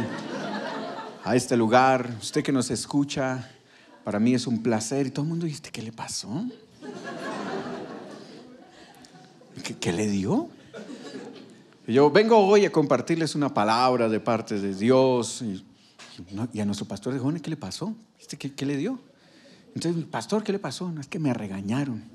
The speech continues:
que estoy muy pasado". "Ay, no, pastor, pero". Entonces yo me fui a orar.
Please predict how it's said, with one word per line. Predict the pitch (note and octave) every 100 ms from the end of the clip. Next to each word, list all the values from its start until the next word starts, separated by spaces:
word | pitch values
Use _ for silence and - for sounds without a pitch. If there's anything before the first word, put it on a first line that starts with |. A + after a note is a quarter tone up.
| - - - - - - - - - - - - - - - -
que | G#2
estoy | - B2+
muy | C#3+
pasado". | C#3 C3+ A#2+ C#3+ C3 A#2 G#2+ - - _ _ _ _ _ _
"Ay, | - E3+ F3 D3
no, | B2 E3
pastor, | - A2 - F3
pero". | F3 B2+
Entonces | - - - - A#3
yo | B3+
me | A3+
fui | A3+
a | G3
orar. | D3+ C#3 C#3 -